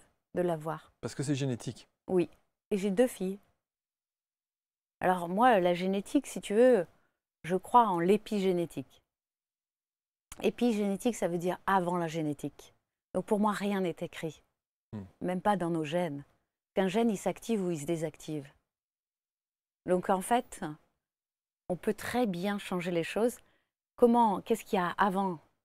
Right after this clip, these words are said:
Speaker 1: la génétique ? C'est l'environnement dans lequel on se trouve, c'est-à-dire ce qu'on mange, ce qu'on fait subir à notre corps ? Est-ce qu'on fait du, du sport ? Est-ce qu'on est en stress en permanence ? Est-ce que,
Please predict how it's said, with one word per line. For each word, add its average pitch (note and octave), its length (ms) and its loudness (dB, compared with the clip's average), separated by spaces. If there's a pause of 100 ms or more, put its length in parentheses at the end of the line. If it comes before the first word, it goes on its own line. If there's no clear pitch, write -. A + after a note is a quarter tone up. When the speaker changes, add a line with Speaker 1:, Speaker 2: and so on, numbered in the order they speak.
(300)
Speaker 1:
la E3 100 0
génétique ? E3+ 640 -2 (560)
C'est - 160 0
l'environnement F3 640 2 (460)
dans D#3+ 140 0
lequel D#3+ 260 0
on D3+ 80 -4
se - 80 -12
trouve, A3+ 360 -2
c'est-à-dire D#3 580 -4 (180)
ce - 60 -16
qu'on D#3 100 -4
mange, D#3+ 360 -4 (1300)
ce - 80 -14
qu'on E3 100 -2
fait E3 140 -2
subir F3 340 -2
à E3+ 60 -2
notre D#3+ 180 -4
corps ? A#3 220 0
Est-ce F3 120 -6
qu'on D3+ 100 -6
fait D#3 160 -4
du, D3 160 -6 (200)
du D3 140 -4
sport ? G#3 420 -2
Est-ce E3+ 160 -4
qu'on D3+ 120 -2
est D3 60 -2
en C#3+ 100 -6
stress - 360 -10
en D#3+ 40 -6
permanence ? D3+ 720 -6
Est-ce E3 140 -6
que, D3+ 260 -4